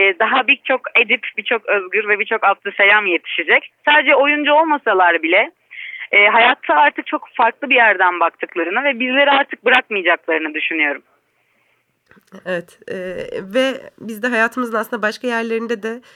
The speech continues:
Speaker 2: e, sanırım onlarla belki işte bizim birlikte çalıştığımız, e, kişilerle belki çocuk hakları alanında, belki,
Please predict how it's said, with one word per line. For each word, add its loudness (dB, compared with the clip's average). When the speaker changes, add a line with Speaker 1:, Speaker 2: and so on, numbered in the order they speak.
Speaker 2:
e, -4
sanırım -2
onlarla 0
belki -2
işte -10
bizim -8
birlikte -8
çalıştığımız, -8
e, -2
kişilerle -4
belki -2
çocuk -8
hakları -4
alanında, -4
belki, -4